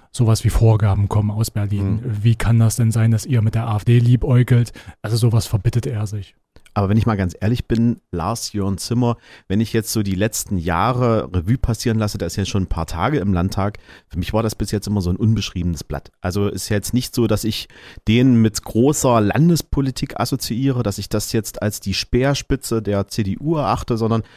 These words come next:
Speaker 2: der war für mich eigentlich immer so ein bisschen als Hinterbänkler, ähm, angesehen, der fiel gar nicht so groß ins Gewicht. Wir waren mal vor ein paar Wochen in einer Pressekonferenz bei Naumburg unterwegs, da ging's, äh, um den, ähm, ja, den, den,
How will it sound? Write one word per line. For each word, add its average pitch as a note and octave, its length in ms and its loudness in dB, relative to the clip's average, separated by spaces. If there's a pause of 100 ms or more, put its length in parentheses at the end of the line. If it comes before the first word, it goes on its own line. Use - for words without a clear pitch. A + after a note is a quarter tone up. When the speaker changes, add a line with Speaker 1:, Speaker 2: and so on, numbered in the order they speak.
(440)
Speaker 2:
der G#2 160 2
war B2 180 2
für B2 120 0
mich C3+ 280 2
eigentlich B2 240 0
immer A2+ 140 2
so G#2 80 0
ein F#2+ 80 -2
bisschen B2+ 320 -4
als - 180 -6
Hinterbänkler, B2 1000 0
ähm, A2 240 2
angesehen, A2 640 2
der F#2+ 140 2
fiel D3+ 400 0
gar A2 220 0
nicht A#2 180 -2
so - 100 -6
groß A2+ 420 0
ins A2 180 -2
Gewicht. A2+ 420 -2 (460)
Wir E2 100 -6
waren F#2+ 160 0
mal G2 260 0
vor G2+ 280 -4
ein F#2+ 80 -2
paar D#2 220 -4
Wochen A#2 320 -2
in G2+ 220 -4
einer F#2 180 -6
Pressekonferenz G#2+ 1040 -6
bei F2+ 220 -6
Naumburg B2+ 640 -2
unterwegs, G#2+ 540 -4
da F#2 100 -4
ging's, A2+ 400 -4
äh, - 20 -12
um G2+ 460 -2
den, F#2 340 -2
ähm, E2+ 380 -4
ja, D#2+ 180 -6
den, E2 460 -10
den, F2 140 -8